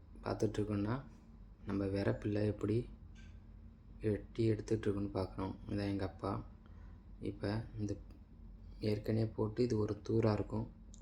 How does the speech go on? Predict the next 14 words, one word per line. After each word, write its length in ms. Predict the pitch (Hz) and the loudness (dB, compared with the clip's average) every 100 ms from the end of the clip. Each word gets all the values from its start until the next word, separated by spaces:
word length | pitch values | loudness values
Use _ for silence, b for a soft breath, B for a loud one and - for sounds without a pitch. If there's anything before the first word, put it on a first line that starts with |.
| - | -4
சும்மா 300 | 113 110 113 | 2 6 6
ஒரு 220 | 107 104 113 | 4 4 6
அடி 180 | 113 | 6
அவ-, 400 | 113 110 101 - - - B B B | 6 6 2 0 -2 -14 B B B
ஹைட்டுக்கு 420 | 104 107 113 110 98 | 2 4 2 2 2
வளர்ந்துருக்கும். 520 | 98 101 - 101 110 - - | 2 0 -2 -2 -4 -8 -6
அதை 220 | 117 113 | 0 4
என்ன 160 | 107 107 | 4 4
செய்யணும்? 400 | 104 104 110 139 - - | 2 0 0 -2 -8 -4
இதான் 300 | 110 107 113 | 0 4 4
ஒரு 140 | 110 104 | 4 2
பதம். 420 | - 104 113 - - - - B B B B B - | 2 4 4 2 -4 -16 -14 B B B B B -2
இந்த 240 | 104 101 | 0 2
பதத்துக்கு 460 | 98 104 117 117 | 2 4 4 4